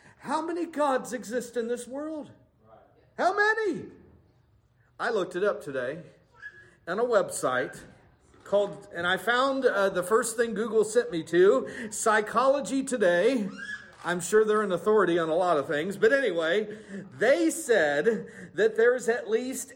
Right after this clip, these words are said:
Speaker 1: eighteen thousand different gods, goddesses, various animals,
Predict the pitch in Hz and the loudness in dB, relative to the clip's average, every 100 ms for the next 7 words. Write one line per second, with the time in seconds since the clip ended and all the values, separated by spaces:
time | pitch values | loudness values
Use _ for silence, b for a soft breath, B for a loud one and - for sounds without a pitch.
0 | - 240 302 294 - - 285 294 302 233 | -8 -6 -6 -10 -16 -10 -8 -8 -10 -8
1 | 254 254 202 190 175 208 247 214 B B | -4 -2 -2 -2 -2 -2 -4 -10 B B
2 | B 127 214 208 175 165 - 190 262 285 | B 2 2 2 -6 -6 -4 -2 0 2
3 | 277 262 208 - - _ _ - 185 269 | 0 -2 -10 -14 -18 _ _ -8 -4 2
4 | 262 262 269 262 254 202 - b b b | 0 0 -2 -2 -4 -10 -14 b b b
5 | - 165 185 165 151 160 254 285 269 262 | -6 -2 0 2 0 2 2 2 4 4
6 | 262 254 - | 4 2 -8